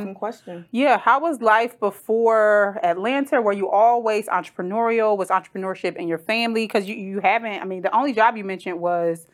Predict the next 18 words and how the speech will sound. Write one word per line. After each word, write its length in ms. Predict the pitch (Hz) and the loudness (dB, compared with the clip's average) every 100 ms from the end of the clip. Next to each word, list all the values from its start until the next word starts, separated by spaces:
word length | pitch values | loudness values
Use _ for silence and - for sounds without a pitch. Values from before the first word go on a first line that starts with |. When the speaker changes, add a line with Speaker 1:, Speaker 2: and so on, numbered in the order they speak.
| _ _ _ _ | _ _ _ _
Speaker 2:
um, 640 | - 185 175 170 165 160 165 | -2 0 -2 -4 -6 -8 -10
Mac. 460 | 185 196 165 - - | -2 0 0 -4 -8
Speaker 1:
Mm-hmm. 360 | 196 208 185 294 - | -6 -6 -8 -8 -6
Speaker 2:
And 180 | 190 | -4
really, 220 | 175 247 214 | 0 0 2
that's 200 | 214 214 165 | 0 -2 -16
kinda 320 | - 196 226 226 | -4 -2 0 -2
entrepreneurial 680 | 175 - 170 160 160 160 | -4 -6 -6 -2 -2 -2
'cause 140 | 165 226 | -2 -4
you 120 | 233 | -2
Speaker 1:
Mm-hmm. 40 | |
Speaker 2:
got 200 | 175 175 | 2 0
per 140 | - 175 | 2 -2
client, 680 | 175 180 160 160 156 165 - | 0 -2 0 -2 -4 -6 -6
you 160 | 202 | -4
know. 180 | 208 175 | 0 0
Speaker 1:
Mm-hmm. 80 | 233 | 0
Speaker 2:
So 340 | 233 202 180 | 2 2 0